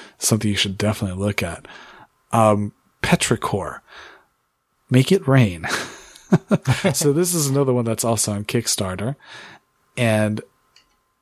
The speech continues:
I'm gonna say if you want a copy of just the game, it's forty-five dollars. If you want the expansion, it's fifty-five dollars.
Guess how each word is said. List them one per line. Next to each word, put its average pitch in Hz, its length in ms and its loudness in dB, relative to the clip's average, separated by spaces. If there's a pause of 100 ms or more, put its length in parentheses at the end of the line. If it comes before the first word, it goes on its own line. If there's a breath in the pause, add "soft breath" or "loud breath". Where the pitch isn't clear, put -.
(680)
I'm 123 100 0
gonna 123 140 6
say 117 280 6
if 110 180 0
you 120 80 6
want 127 260 4
a 123 60 0
copy 123 380 2
of 110 80 2
just - 220 0
the 110 80 -2
game, 117 280 0
it's - 140 -4
forty-five 110 540 2
dollars. 120 460 4
If 107 160 -2
you 104 100 -2
want 101 180 -4
the 110 80 -2
expansion, 107 540 -2
it's 104 120 -4
fifty-five 143 540 0
dollars. 160 520 -2